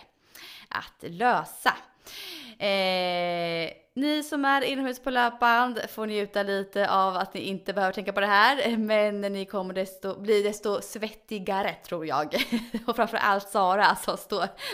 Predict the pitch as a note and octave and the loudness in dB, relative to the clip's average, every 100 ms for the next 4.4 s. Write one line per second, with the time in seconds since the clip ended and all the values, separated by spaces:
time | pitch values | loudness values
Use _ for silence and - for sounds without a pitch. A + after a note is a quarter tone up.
0 | D4 A#3+ A3+ A3+ G3+ F#3 F#3 - G3 A3 | -6 -4 -2 -2 2 2 0 -4 -2 -2
1 | F3 E3 - - C#4+ F3 E3+ - D3+ D3+ | -2 -4 -10 -12 -10 -8 -8 -6 -4 -4
2 | - F4+ F4+ D#4 - - G#3+ F#3+ F#3 F3+ | -4 -8 -12 -14 -14 -4 -2 0 -2 0
3 | F3 F#3+ G#3 G#3 G3 F#3 G#3+ F#3 F3 F3 | 0 2 2 2 2 2 0 -2 -4 -4
4 | E3 E3 E3+ E3 | -2 -2 -2 -2